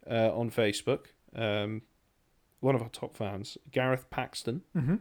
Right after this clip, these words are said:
Speaker 1: has a solution for the whole rotten thing.
Speaker 2: All right.
Speaker 1: Gareth says, "I dream of a time when somebody goes nuts with the roads budget, widens the M eight from Newhouse to Hermiston Gate and upgrades the A seven twenty to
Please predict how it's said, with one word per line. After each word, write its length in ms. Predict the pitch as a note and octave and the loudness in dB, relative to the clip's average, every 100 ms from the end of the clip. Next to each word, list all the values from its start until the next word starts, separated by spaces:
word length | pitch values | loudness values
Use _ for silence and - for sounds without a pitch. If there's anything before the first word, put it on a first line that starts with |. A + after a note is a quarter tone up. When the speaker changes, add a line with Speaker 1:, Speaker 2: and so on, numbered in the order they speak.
| - - | -2 -2
Speaker 1:
has 220 | B2+ B2 | 0 0
a 20 | |
solution 500 | - C3 C#3 B2+ A#2 | 2 4 4 4 -2
for 80 | A2+ | 0
the 120 | G#2+ | -2
whole 380 | G#2 C3+ C3+ C3 - | 2 2 2 0 -2
rotten 340 | A2+ A2 A#2+ | -2 -2 -6
thing. 300 | - F#2+ G#2 _ E3 | -6 -8 -8 _ 2
Speaker 2:
All 80 | D3 | 4
right. 200 | D3+ - D#3+ - - - - - | 4 -2 -16 -18 -20 -20 -16 4
Speaker 1:
Gareth 220 | D#3 D#3+ | 6 6
says, 280 | - C#3+ C#3+ - | 6 4 4 4
"I 140 | D#3 | 4
dream 560 | C#3+ C3 C3 A2+ G#2 G#2 _ _ _ _ | 4 8 8 8 0 -6 _ _ _ _
of 160 | - A#2 | -2 -2
a 60 | G#2+ | 0
time 400 | A#2+ G#2+ G#2+ - _ | 0 0 0 -6 _
when 180 | B2+ B2 | 0 0
somebody 520 | - C#3+ C3 B2 A#2+ - | 4 4 6 2 -2 2
goes 340 | C3+ B2 A#2 A2+ | 8 8 6 0
nuts 600 | A#2 C#3 C3 - - - | 2 4 4 0 -4 -2
with 140 | B2 | 0
the 60 | B2 | 0
roads 420 | A#2+ B2 C3 C3 | 4 6 6 2
budget, 560 | - A2 G#2 A#2 - - _ - - - | 0 0 2 -2 -2 -8 _ -20 -20 -10
widens 600 | A2+ A2+ D#3 E3+ D3 B2+ - | 0 6 8 8 6 4 2
the 180 | A#2 | 4
M 140 | A2+ A2 | 4 4
eight 220 | A#2+ - | 2 0
from 220 | A#2 G#2 | -4 0
Newhouse 540 | G#2+ A#2+ A2+ G#2+ G#2+ - | 4 4 4 0 -2 -2
to 100 | A2 | -2
Hermiston 460 | A2+ A2 - G#2+ G#2 | -2 -2 -4 -6 0
Gate 300 | G#2+ G#2 - - - | 2 2 -2 -20 -6
and 160 | A2 - | -6 0
upgrades 580 | D#3+ - C3+ A#2+ A#2 - | 0 0 4 4 4 4
the 140 | A2 | 4
A 100 | A2+ | 4
seven 320 | - A#2+ G#2+ | 4 0 0
twenty 480 | - B2 A#2 - G#2+ | -2 0 0 -2 -4
to 320 | - A#2 A2 | 2 2 2